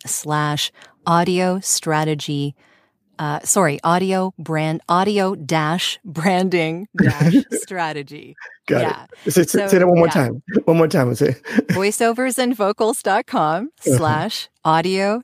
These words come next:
Speaker 1: dash branding dash strategy.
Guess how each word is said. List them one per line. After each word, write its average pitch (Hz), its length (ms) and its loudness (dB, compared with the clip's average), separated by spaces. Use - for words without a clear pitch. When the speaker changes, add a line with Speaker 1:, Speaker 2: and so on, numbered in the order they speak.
Speaker 1:
dash 156 540 -2
branding 151 760 -2
dash 139 500 -4
strategy. - 760 -8